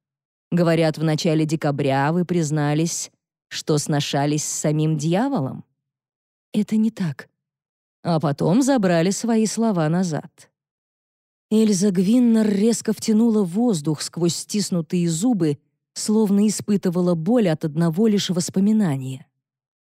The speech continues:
Ее арестовали по обвинению в ведовстве тридцать первого октября — сразу после того, как под стражу взяли сестер. Позже их освободили за недостатком улик,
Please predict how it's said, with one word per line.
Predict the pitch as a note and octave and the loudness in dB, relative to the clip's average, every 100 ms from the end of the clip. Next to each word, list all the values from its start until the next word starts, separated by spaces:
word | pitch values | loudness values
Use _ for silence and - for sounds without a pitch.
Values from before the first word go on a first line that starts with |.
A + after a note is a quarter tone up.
| - | -4
Ее | F3 F#3+ F3 | 2 4 4
арестовали | E3+ E3 - E3 D#3+ G3 E3+ D3+ | 2 0 -2 -2 0 0 0 0
по | C#3 | -2
обвинению | C3 C#3 D#3 D#3 F3 E3 D3+ C#3+ | -4 -2 -2 0 0 2 0 -2
в | |
ведовстве | C#3 D#3+ D3 C#3 - - F#3+ F#3 - _ _ _ | -2 -4 -2 -4 -8 -4 0 0 -2 _ _ _
тридцать | - A3+ B3+ B3+ - - | 0 0 2 -2 -4 0
первого | G3+ F#3+ G3 G#3 | 0 2 2 0
октября — | - F3+ - G#3 G3 F#3+ A#2+ _ _ _ _ _ - | -2 -6 -4 -4 0 0 -2 _ _ _ _ _ -12
сразу | - G3 G3 D3 C#3+ | -2 2 2 0 -2
после | D#3+ D#3 D#3 | -4 -4 -4
того, | C#3+ D3+ F#3+ G#3 | -2 0 0 0
как | D3 - | -2 -4
под | D3 - | -6 -6
стражу | - G3+ G#3 C#3 | -4 0 0 -2
взяли | C#3 C#3+ D3 C3+ | -4 -2 -2 -2
сестер. | D3 F3+ - - B2 - _ _ _ _ _ _ _ | -2 -4 -4 -2 -2 -4 _ _ _ _ _ _ _
Позже | - A#3 G#3+ F3 | 0 2 4 2
их | G#3+ G3+ | 0 0
освободили | G#3+ - F#3+ F#3 F#3+ B3+ B3+ D#3 | -2 -2 -2 0 0 0 0 0
за | D3 | 0
недостатком | D#3 D3+ D3 D#3 C3+ - D3+ | 0 0 -2 -4 -6 -4 -2
улик, | E3+ D3 - - | 0 -2 -6 -16